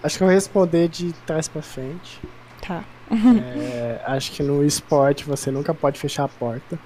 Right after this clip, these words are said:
Speaker 1: para
Speaker 2: Claro.
Speaker 1: nada.
Speaker 2: Uhum.
Speaker 1: Eu até brinco, pagando bem eu tô voltando.
Speaker 2: <laughs>
Speaker 1: É, não, eu, eu gosto muito do LoL, eu, é, <clears throat> fala que não gosto não, eu amo muito LoL.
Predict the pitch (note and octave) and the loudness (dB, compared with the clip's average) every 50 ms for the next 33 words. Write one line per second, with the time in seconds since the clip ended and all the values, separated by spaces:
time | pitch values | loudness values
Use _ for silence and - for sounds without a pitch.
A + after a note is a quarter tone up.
0 | - - - - A#2+ A#2+ A#2+ A#2 A2+ - G#3+ F#3+ D#3+ D3 F3 F#3+ F#3 G3 G#3+ - | -16 -20 -14 -12 -10 -8 -8 -8 -6 -2 -2 0 0 -2 -4 -4 -6 -6 -6 -4
1 | - G3 G#3 G3+ G3+ F#3 E3 E3 G3+ C4+ - - - - - - - - - - | -2 0 0 0 0 0 -2 -2 -4 -6 -8 -12 -18 -20 -20 -20 -20 -20 -12 -6
2 | - B2+ B2+ B2 - C#3+ C#3 C#3+ C#3+ C#3 C3 C3+ D#3 - - - - D3 C#3+ C#3 | -4 -2 -2 0 2 2 2 2 4 2 2 2 2 -2 -4 0 0 2 2 4
3 | C#3+ C#3 C#3+ C#3+ C3+ C3+ C3+ C#3+ D3 C#3+ - D3+ C#3 C#3 B2+ C3+ C3 - - B2+ | 2 2 2 2 0 0 2 2 2 0 0 -2 -2 -4 -4 -6 -6 -8 -8 -6
4 | C3 C#3 D#3+ F#3 G3+ B3+ - - C#4+ D4 - - - - - F4+ F4+ - - F4 | -6 -6 -2 0 2 2 4 6 6 6 8 6 6 6 4 2 0 2 2 0
5 | F#4 - - C#4 - - - - - - - - - - - - - - - - | 2 2 2 0 0 -2 -6 -12 -12 -12 -14 -16 -20 -14 -8 -6 -6 -4 -4 -6
6 | - - - F#3+ F#4+ F#4+ E4+ D#3+ D#4+ D4+ - - - - - - - A#3+ F#3 F3 | -2 2 2 4 4 4 2 0 -2 -4 -6 -10 -16 -20 -20 -12 -4 0 0 2
7 | E3+ E3+ E3 E3 E3 G3+ A3 C4 A#3 G#3 G3 G3+ G3+ G3 - - F#3+ F#3+ F#3 F3 | 2 4 2 2 2 4 4 6 6 8 8 6 6 4 4 4 4 4 6 6
8 | F3+ F#3+ A3 A3+ - - A#3+ G#3 F3+ F3+ F3 - F3 D3+ D3+ C#3+ C3 C3 C3 C#3 | 6 6 6 4 2 -2 -2 0 0 0 -2 -2 -4 -4 -4 -2 -2 0 0 2
9 | D3 D#3+ E3 E3+ E3 E3 D#3 - C3 C3+ C3+ C3+ C3+ B2+ - C3+ C3+ C3 B2+ B2+ | 4 4 4 4 4 0 -2 -4 -4 -4 -2 -2 -2 -2 -2 -4 -4 -4 -4 -4
10 | B2+ B2 A#2 A2+ A#2 A#2 A#2 - - - G#3+ G#3 F#3+ E3 D3 - D4+ E4+ F4 - | -4 -6 -6 -8 -10 -10 -14 -16 -8 -2 0 0 0 0 -2 0 -2 0 0 0
11 | D4 A3 G3+ F3+ E3 D#3+ - - D3+ C#3 C3+ - D#3 E3+ E3+ F3+ G#3+ A#3+ G#3 F3+ | 0 0 2 4 2 2 2 0 -4 -4 0 2 4 4 4 4 2 0 -2 -4
12 | E3 - - C#3+ C3+ C3 C3 C3+ | -6 -8 -10 -8 -6 -6 -4 -6